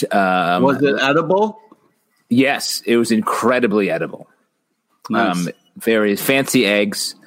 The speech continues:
Speaker 1: Uh,
Speaker 2: What
Speaker 1: with, um,
Speaker 2: constitutes, uh, fancy eggs, if you don't mind me
Speaker 1: uh,
Speaker 2: asking?
Speaker 1: there's a, there was some salami in there.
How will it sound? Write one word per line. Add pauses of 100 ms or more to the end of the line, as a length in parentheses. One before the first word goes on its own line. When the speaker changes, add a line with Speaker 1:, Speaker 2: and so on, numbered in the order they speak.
(440)
Speaker 1:
Uh, (640)
Speaker 2:
What
Speaker 1:
with,
um,
Speaker 2:
constitutes,
uh,
fancy
eggs,
if
you
don't
mind
me
Speaker 1:
uh,
Speaker 2:
asking?
Speaker 1:
there's
a,
there
was
some
salami
in
there.